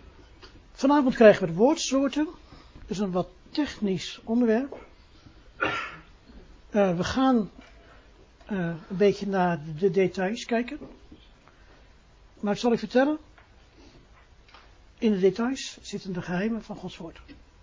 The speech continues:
Niet alleen bij de naamvallen en de werkwoorden, maar ook in zoiets, ja, technisch als woordsoorten. En als ik praat over woordsoorten, dan bedoel ik bijvoorbeeld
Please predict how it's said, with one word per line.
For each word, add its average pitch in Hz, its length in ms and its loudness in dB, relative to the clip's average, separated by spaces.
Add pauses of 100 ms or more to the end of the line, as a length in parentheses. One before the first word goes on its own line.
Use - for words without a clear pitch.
(1400)
Niet 202 200 -4
alleen 180 220 0
bij 160 100 -6
de 147 80 -8
naamvallen 190 540 -2
en 165 100 -6
de 165 60 -8
werkwoorden, 202 600 -4
maar 185 200 -4
ook 254 340 -2 (260)
in 202 220 -6
zoiets, 220 840 -6 (120)
ja, 202 260 -8 (600)
technisch 190 460 -8
als 165 420 -10 (800)
woordsoorten. 196 720 0 (920)
En 202 80 -8
als 196 140 -4
ik - 120 -12
praat 233 380 2
over 185 340 -2
woordsoorten, 208 1000 -2
dan 180 200 -4
bedoel 185 280 -4
ik 180 220 -8
bijvoorbeeld 175 720 -6